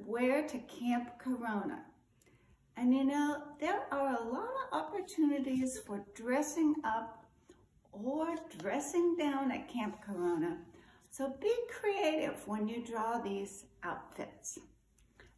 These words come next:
Number three, write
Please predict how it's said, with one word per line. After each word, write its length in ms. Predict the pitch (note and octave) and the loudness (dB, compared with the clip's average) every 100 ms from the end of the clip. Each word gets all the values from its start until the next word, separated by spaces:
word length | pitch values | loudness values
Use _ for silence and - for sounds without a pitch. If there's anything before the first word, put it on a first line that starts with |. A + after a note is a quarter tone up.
| - | 0
Number 380 | C#4 D4+ D4 F4 - - | 6 10 8 6 -2 -4
three, 520 | D4 C4 B3+ - - - - _ _ - - - - _ - | 2 2 2 -2 -10 -20 -20 _ _ -20 -20 -20 -20 _ -14
write 400 | - B3+ D#4 F#4 | -4 0 2 0